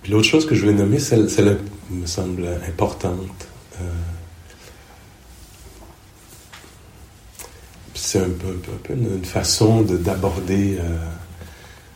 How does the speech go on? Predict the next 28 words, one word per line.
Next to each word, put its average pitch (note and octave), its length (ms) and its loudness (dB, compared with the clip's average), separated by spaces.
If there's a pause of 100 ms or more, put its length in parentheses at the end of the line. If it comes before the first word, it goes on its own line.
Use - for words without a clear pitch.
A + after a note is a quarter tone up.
(400)
d'aborder, F2+ 680 -2 (840)
euh, - 60 8
<clears throat> - 600 -4
c'est - 160 -8
comme F#2+ 120 -4
un, F2 400 -2 (260)
je - 120 -8
le F2 80 -2
vois G2 160 2
comme F#2+ 140 -2
un, F2+ 360 -2
un - 20 -10
système - 640 4
un F#2 200 -2
peu G#2 60 0
où G2 400 0
le, E2 140 0 (1600)
je - 100 -14
pense C3 200 -4
que - 60 -10
c'est G#2+ 100 2
le F#2+ 60 4
Bouddha G2+ 420 6
qui - 160 -2
dit F#2 260 -2
quelque - 280 0
chose G#2 260 0
comme, « F#2 400 -6